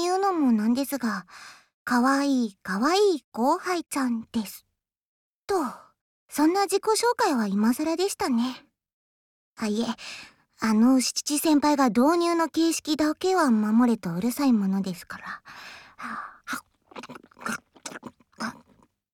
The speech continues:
うん、この後は気のせいでよ。別にひなの大好物の甘菓子で、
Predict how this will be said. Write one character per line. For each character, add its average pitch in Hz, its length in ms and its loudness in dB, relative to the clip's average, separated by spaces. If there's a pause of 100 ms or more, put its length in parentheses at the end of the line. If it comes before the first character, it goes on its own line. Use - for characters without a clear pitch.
(160)
う 285 40 0
ん、 285 140 2 (1080)
こ 262 160 2
の 262 200 6
後 392 180 0 (160)
は 247 80 -2
気 240 140 -2
の 294 160 4
せ 381 180 0
い - 20 0
で 302 200 0
よ。 202 100 -8 (3000)
別 277 300 2
に 311 220 4
ひ 381 100 2
な 349 120 4
の 240 140 6
大 330 220 2
好 285 220 4
物 269 240 0
の 214 160 4
甘 226 200 4
菓 247 140 0
子 240 140 -4
で、 262 60 0